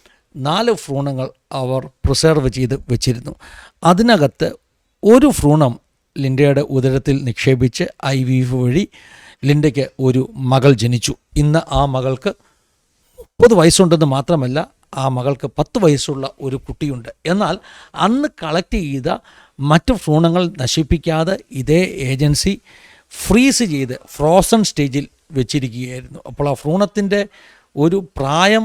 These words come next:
എന്ന് പറയുന്നത് ആയിരത്തി തൊള്ളായിരത്തി തൊണ്ണൂറ്റി നാലിൽ, അതായത് ഈ ലിൻഡയുടെ എഗ്ഗ് കളക്ട് ചെയ്ത് അതിൽ ഫെർട്ടിലൈസേഷൻ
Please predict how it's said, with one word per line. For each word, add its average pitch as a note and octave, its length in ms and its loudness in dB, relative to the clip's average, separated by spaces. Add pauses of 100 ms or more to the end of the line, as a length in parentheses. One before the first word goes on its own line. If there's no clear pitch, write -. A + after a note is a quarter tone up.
(120)
എന്ന് F3+ 160 -2
പറയുന്നത് E3 500 -2 (180)
ആയിരത്തി C#3+ 380 -4
തൊള്ളായിരത്തി C#3 560 -6 (880)
തൊണ്ണൂറ്റി D#3+ 560 -2 (380)
നാലിൽ, D3 480 0 (920)
അതായത് C#3 440 -2 (100)
ഈ C3+ 120 -8 (180)
ലിൻഡയുടെ C#3 580 0 (440)
എഗ്ഗ് C#3 440 0
കളക്ട് C#3 420 -6
ചെയ്ത് C#3+ 300 -4 (580)
അതിൽ C3+ 260 -4
ഫെർട്ടിലൈസേഷൻ D3+ 760 -2